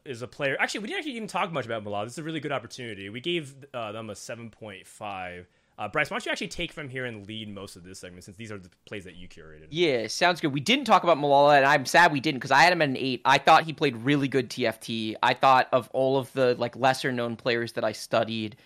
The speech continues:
Speaker 2: he was the most impressive. He had a number of really cool lines and spots,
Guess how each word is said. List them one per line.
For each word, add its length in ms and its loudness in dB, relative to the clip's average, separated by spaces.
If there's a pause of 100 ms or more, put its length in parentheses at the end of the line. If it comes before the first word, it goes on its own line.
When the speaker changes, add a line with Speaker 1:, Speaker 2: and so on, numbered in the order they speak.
(160)
Speaker 2:
he 160 -2
was 140 -2
the 100 -2
most 480 0
impressive. 880 -2 (240)
He 180 -4
had 180 4
a 80 2
number 520 2
of 280 -4
really 340 -2
cool 320 -6
lines 380 -2
and 120 -10
spots, 680 -2